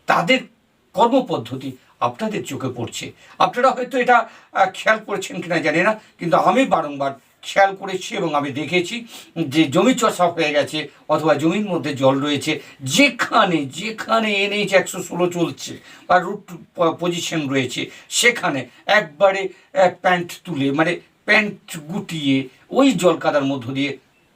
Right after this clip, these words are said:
আমরা দেখেছি যে ওদেরকে রিপয়েন্ট করতে। এটা আপনারাও দেখেছেন,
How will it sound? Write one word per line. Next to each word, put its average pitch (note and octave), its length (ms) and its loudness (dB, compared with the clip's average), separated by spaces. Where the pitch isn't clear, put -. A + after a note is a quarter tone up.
আমরা A3 640 4
দেখেছি C3+ 680 -6
যে C3 140 0
ওদেরকে D#3+ 680 4
রিপয়েন্ট C#3+ 1080 0
করতে। - 360 -20
এটা G#3+ 140 4
আপনারাও C4+ 400 2
দেখেছেন, - 600 -8